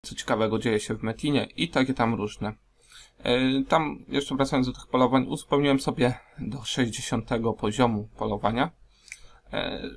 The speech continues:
będzie można widać, e, wi-, będzie można zobaczyć sobie. Nie całe te polowania kupiłem, tylko końcóweczki takie i jakie, e, jakie polecam brać, bo ja poleciłem. Na początku tam będą psy, których nie polecam brać, one mi się automatycznie wzięły, tak to reszta to sam wybierałem.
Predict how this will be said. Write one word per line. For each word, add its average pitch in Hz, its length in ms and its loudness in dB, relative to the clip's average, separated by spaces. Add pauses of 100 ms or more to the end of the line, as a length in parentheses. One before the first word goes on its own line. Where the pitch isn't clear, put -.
(120)
będzie 330 200 2
można 143 280 4
widać, 127 400 -2
e, 113 260 0
wi-, 123 320 -2 (120)
będzie 123 260 4
można 120 260 2
zobaczyć 135 480 0
sobie. 151 340 -6 (240)
Nie 156 160 2
całe 160 280 6
te 156 160 2
polowania 147 500 2
kupiłem, 147 380 0
tylko - 260 0
końcóweczki 120 600 0
takie 110 300 -2
i 107 140 -2
jakie, 120 360 0 (300)
e, 110 640 0
jakie 127 360 0
polecam 120 640 2
brać, 110 340 -2
bo 120 60 -4
ja 104 80 -2
poleciłem. 117 600 -4
Na 123 140 0
początku 139 320 -2
tam 127 140 4
będą 117 260 2
psy, 143 480 2
których 131 280 -2
nie 151 100 4
polecam 117 440 2
brać, 120 380 2
one 120 200 0
mi 117 80 -4
się 131 160 0
automatycznie 120 540 -2
wzięły, 123 240 -2
tak 131 160 -4
to 156 120 -2
reszta 156 300 2
to 131 140 0
sam 131 300 2
wybierałem. 113 680 2